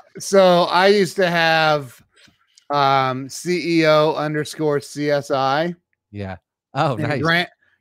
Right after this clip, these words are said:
Speaker 1: Grant Cardone
Speaker 2: Yeah.
Speaker 1: called me out on a live stream and said, "Get rid of that underscore crap."
Speaker 2: Yeah. Well,
Speaker 1: So
Speaker 2: I'm
Speaker 1: I did.
Speaker 2: trying. I actually, I, I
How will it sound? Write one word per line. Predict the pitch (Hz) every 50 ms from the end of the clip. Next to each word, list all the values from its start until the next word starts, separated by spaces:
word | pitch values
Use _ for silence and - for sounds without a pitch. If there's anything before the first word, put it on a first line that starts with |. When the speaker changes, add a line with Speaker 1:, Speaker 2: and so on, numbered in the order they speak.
| _
Speaker 1:
Grant | 117 131 160 175 180 185 - -
Cardone | - 170 165 156 151 151 147 147 147 156 160 175 196 208 202 202 - _ _ _ _ _
Speaker 2:
Yeah. | - 110 110 104 95 90 _ _ -
Speaker 1:
called | - 180 180 175 170 151
me | 170 165 160
out | 156 160 160 160 147
on | 147 139 139
a | 135
live | 131 131 131 135 135 139 131
stream | - - - 135 123 120 117 117
and | 117 107
said, | - - 123 123 117 110
"Get | 110 240 269 254
rid | 247 247 240 233
of | 226 220
that | 214 208 202 196
underscore | 208 202 202 196 170 - - - 175 170 160 147
crap." | - - 160 147 143 131 104 90 - _ _ _ _ _ _ _
Speaker 2:
Yeah. | 110 104 107 113 110 104 92 87 _ _ _ _ _ _ _ _ _ _ _ -
Well, | - 143 151
Speaker 1:
So | - 196
Speaker 2:
I'm | 160 160
Speaker 1:
I | 151
did. | 135 139
Speaker 2:
trying. | 139 131 208 202 185 165 151 147 131
I | 139 160
actually, | 185 208 202 - - 185 170 156 143 139 - _ _ _ _
I, | 143 147
I | 151